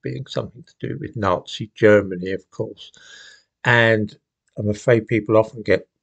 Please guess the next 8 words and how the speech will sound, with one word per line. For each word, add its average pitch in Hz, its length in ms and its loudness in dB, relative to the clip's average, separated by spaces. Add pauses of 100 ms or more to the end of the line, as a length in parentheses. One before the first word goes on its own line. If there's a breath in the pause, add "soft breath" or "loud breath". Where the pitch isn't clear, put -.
(200)
the 92 80 -4
idea 110 320 4
of - 100 -6
the - 60 -18
concentration 110 920 -6 (100)
camp 92 380 -10 (160)
muddled 101 460 2
up 90 320 2